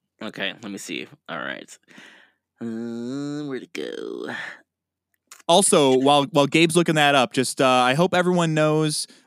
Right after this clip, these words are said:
Speaker 2: um, one, take this with a grain of salt, because even though Valentine's Day may not be huge to us,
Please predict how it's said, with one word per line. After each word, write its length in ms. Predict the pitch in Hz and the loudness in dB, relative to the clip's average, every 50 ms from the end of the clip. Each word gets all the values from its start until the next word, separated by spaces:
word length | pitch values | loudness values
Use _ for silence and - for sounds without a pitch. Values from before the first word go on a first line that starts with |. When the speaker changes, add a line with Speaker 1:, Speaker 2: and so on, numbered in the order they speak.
| - | -2
Speaker 2:
um, 340 | - 127 123 120 117 113 113 - | 0 2 2 4 2 0 -2 -4
one, 500 | 131 131 139 143 147 151 160 170 170 - - | -4 -2 0 2 2 2 2 0 -2 -2 -2
take 180 | - 185 185 202 | -2 -2 0 0
this 100 | 202 175 | 0 0
with 100 | 185 165 | 0 -2
a 40 | |
grain 200 | - 143 139 135 | 0 0 -2 -2
of 60 | 127 123 | -2 -2
salt, 340 | - 139 131 131 131 113 | 0 0 0 2 0 0
because 380 | 123 127 113 - 123 120 113 - | -4 -6 -4 -2 -2 -2 -2 -4
even 240 | 180 202 214 233 214 | -4 -2 -2 0 0
though 180 | 208 196 190 | 2 2 0
Valentine's 640 | 170 160 165 170 170 165 160 185 170 160 147 135 120 | 0 0 -2 -2 -2 -2 -4 -4 -4 -4 -4 -4 -2
Day 260 | 143 135 135 135 135 | -2 0 0 0 0
may 220 | 131 127 127 127 | -2 -2 -2 0
not 280 | 127 123 120 117 110 107 | 0 0 0 -2 -2 -2
be 340 | 117 113 110 107 107 107 104 | -4 -2 -2 -2 -2 -4 -6
huge 460 | - - - 160 151 139 123 - - | -8 -6 -2 0 2 2 0 0 -4
to 100 | - - - | -10 -8 -6
us, 420 | 131 123 117 107 - - - - | -4 -4 -4 -4 -6 -6 -8 -8